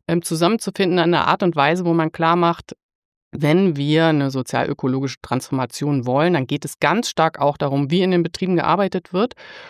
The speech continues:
Und es muss darum gehen, dass wieder mehr Mitbestimmung stattfindet über diese Art, wie man arbeitet, aber eben auch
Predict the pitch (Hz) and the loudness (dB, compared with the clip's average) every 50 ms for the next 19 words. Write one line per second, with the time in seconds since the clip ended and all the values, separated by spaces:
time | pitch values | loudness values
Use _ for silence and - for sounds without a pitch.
0 | - - _ - 190 220 220 190 - - - 180 185 202 - - - 190 180 175 | -20 -8 _ 2 2 2 2 0 -2 0 2 2 2 2 0 0 0 0 2 2
1 | 170 160 - 160 165 175 180 185 180 - - - - - _ _ - 151 160 - | 2 2 0 0 0 2 2 0 0 -2 -6 -20 -20 -20 _ _ 0 0 0 -2
2 | - - 165 165 160 165 156 156 151 151 151 151 147 143 156 202 - - - - | -4 -8 -6 -2 0 2 2 2 2 2 2 2 2 2 2 0 0 -2 -6 -6
3 | - - 175 175 165 - - - 165 170 - - - 160 160 151 151 - - 180 | -4 -2 0 0 0 -2 0 -2 -2 -2 -2 -4 -2 0 0 0 -2 -2 -4 -2
4 | 196 214 180 165 170 160 151 - - 139 151 170 - - 170 165 160 151 - - | 0 0 0 0 0 -2 -2 0 0 0 0 0 0 0 0 0 2 0 0 0
5 | 143 156 160 156 147 147 147 151 147 - - 147 139 - 147 - - 143 143 143 | 0 0 2 2 0 0 0 -4 -6 -4 -4 -4 -2 0 0 0 0 0 0 -2
6 | 160 - 127 135 135 139 151 151 - | -2 0 2 2 4 4 2 0 -2